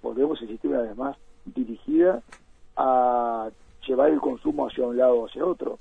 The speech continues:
No, no, no, no incide sobre el consumo, no es una ley de consumo, es una ley del tránsito. De la misma forma que es, eh, no, no cruce en la acera si va a cruzar una persona, no, no cruza con luz roja, o sea, es, es una ley de tránsito. Eh, anteponer los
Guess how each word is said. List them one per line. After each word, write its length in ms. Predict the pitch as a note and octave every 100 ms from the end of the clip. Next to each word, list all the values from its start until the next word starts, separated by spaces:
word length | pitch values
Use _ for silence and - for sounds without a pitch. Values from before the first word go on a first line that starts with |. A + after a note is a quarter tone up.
| A#2+
No, 80 | C3 B2+ - A#3+
no, 180 | B2+
no, 140 | - -
no 120 | -
incide 280 | D#4 - C4
sobre 160 | - B2+
el 40 |
consumo, 520 | - B3 - B3 F#3+ B2
no 100 | C#3+
es 100 | -
una 100 | C3
ley 120 | D#3
de 60 |
consumo, 320 | C#3+ A#2+ B3 G3
es 80 | -
una 120 | C3+
ley 240 | C4+ E4+ - - - -
del 220 | - E4+
tránsito. 600 | - B2+ A#2+ - - - - - - -
De 60 | B2+
la 100 | A2
misma 240 | C#3 C3+
forma 320 | C3 D#3 D3+
que 240 | - A#2+ D3
es, 60 | - - _ -
eh, 240 | - - -
no, 340 | C4 - -
no 140 | - C3
cruce 300 | - C3+ B2
en 60 |
la 40 | A2+
acera 260 | C#3 C#3
si 60 | A#2+
va 100 | A#2
a 40 |
cruzar 240 | - - A2+
una 100 | A#2
persona, 500 | B2+ D#3 C#4 - C3
no, 220 | B2+ - - - -
no 100 | C#3
cruza 220 | C#3+ C3+
con 120 | A#2+
luz 80 | A2+
roja, 320 | E3 D#3 - -
o 60 |
sea, 100 | -
es, 60 | - - - - -
es 80 | B2+
una 100 | B2
ley 260 | C#3 D4+ - -
de 80 | B2
tránsito. 560 | B2+ A#2 - - - - - - - - -
Eh, 220 | - - -
anteponer 760 | - E4 - F3 C#3+ C3+ A#2+ G#2 - - - - -
los 200 | - -